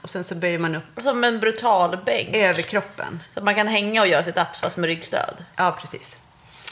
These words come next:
Speaker 2: Eller sit-ups bänk kanske det heter.
Speaker 1: Nej, inte sit-ups, utan du, nej, du har, alltså, du står böjd så här och så har du
Speaker 2: Jaha, för att göra rygglyft.
Speaker 1: Ja, precis.
Speaker 2: Rygg, åt andra hållet.
Speaker 1: Ja.
Speaker 2: Ja, rygglyftställning.
Speaker 1: Ja,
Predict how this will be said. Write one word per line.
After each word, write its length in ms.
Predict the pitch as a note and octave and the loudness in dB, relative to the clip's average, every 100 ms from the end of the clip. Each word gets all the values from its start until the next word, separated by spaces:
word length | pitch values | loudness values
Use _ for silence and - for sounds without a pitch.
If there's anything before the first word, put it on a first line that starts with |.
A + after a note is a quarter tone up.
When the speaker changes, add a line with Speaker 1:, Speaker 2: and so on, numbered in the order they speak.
| - - - | -12 -20 -10
Speaker 2:
Eller 100 | - | -6
sit-ups 400 | - - - - | 2 2 2 0
bänk 340 | F#3 D4+ - - | 2 2 2 -4
kanske 280 | D#3 - - | -6 -4 -8
det 60 | |
heter. 240 | F3+ - - - - - - | -8 -12 -16 -20 -20 -20 0
Speaker 1:
Nej, 240 | C#4 E4+ | 4 4
inte 200 | C#4+ C#4 | 4 2
sit-ups, 440 | E4+ - E3+ - G#3+ | 0 2 2 4 2
utan 280 | G#3+ A3+ A3 | 4 4 6
du, 540 | A#3+ A3+ G#3+ G3+ - | 8 8 8 6 2
nej, 220 | G#3+ B3 A3 | 0 2 4
du 100 | A#3 | 4
har, 120 | B3 | 6
alltså, 440 | - A3 A#3+ A#3+ B3 | 6 4 4 0 -2
du 120 | A#3+ | -4
står 280 | - B3 A3+ | 0 2 4
böjd 400 | A#3+ A3 F3 F3 | 4 2 0 -8
så 120 | G#3 | -4
här 240 | G3+ D3 | -2 -2
och 80 | D#3 | -4
så 100 | - | -6
har 140 | F3+ F3 | -4 -2
du 60 | F3 | 0
Speaker 2:
Jaha, 400 | C#4+ G4+ A4 E4+ D#4 | 6 10 12 12 10
för 100 | D#4+ | 4
att 100 | E4 | 6
göra 200 | D#4 D4+ | 10 10
rygglyft. 580 | D4 D#4+ A3+ E4 B3+ - | 8 4 0 2 2 6
Speaker 1:
Ja, 220 | B3+ F3 - - | 8 8 4 -4
precis. 340 | A#3+ - - | -4 -2 0
Speaker 2:
Rygg, 200 | D#4+ D4 - | 0 2 4
åt 120 | D#4 | 4
andra 240 | C#4+ C#4+ | 4 4
hållet. 240 | E3 - F#3+ | 4 4 6
Speaker 1:
Ja. 100 | C#4+ | 8
Speaker 2:
Ja, 100 | D4+ | 6
rygglyftställning. 1080 | D4+ A#3 B3 - - - D4+ C4+ C#3 - - | 2 -2 -2 -2 -4 6 6 6 -2 -10 -2
Speaker 1:
Ja, 280 | G3 F#3 | 0 -2